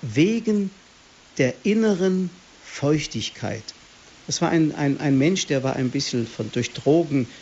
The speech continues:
durcheinander gebracht, aber da hatte er eine wunderbare Erkenntnis. Wegen der inneren Feuchtigkeit. Menschen, die in Gott verwurzelt sind, sind innerlich immer frisch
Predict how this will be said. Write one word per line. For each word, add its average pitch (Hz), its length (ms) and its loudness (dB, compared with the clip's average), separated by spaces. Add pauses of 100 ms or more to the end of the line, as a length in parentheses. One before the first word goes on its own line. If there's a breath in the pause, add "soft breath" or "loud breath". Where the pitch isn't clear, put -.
(120 loud breath)
durcheinander 135 480 2
gebracht, 143 460 -2
aber 151 260 0 (400 loud breath)
da 180 180 4
hatte 196 220 0
er 175 320 0 (320 loud breath)
eine 147 280 2
wunderbare 196 520 2
Erkenntnis. - 640 -2 (460 loud breath)
Wegen 208 600 2 (380)
der 120 100 2 (120)
inneren 185 560 2 (280)
Feuchtigkeit. - 960 -4 (420 loud breath)
Menschen, 196 540 2
die 175 80 2
in 143 240 2
Gott 202 200 0
verwurzelt 180 680 -2
sind, 175 280 0
sind 135 200 -4 (120)
innerlich 180 520 0 (100)
immer 165 360 2 (460)
frisch - 460 -4